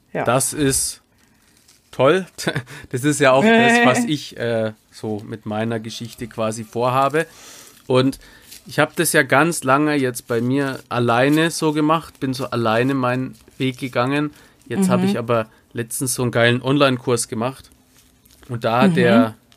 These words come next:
Speaker 2: der, äh, Meister quasi gesagt, dass,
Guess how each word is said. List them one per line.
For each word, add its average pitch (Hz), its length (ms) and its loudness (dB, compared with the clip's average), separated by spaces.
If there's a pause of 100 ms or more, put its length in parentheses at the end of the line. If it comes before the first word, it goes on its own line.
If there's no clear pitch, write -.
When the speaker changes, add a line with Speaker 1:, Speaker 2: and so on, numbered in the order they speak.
(100)
Speaker 2:
der, 95 440 -6 (800)
äh, 104 300 -12
Meister 131 560 0
quasi 120 400 -6
gesagt, 127 460 -8 (440)
dass, 120 420 2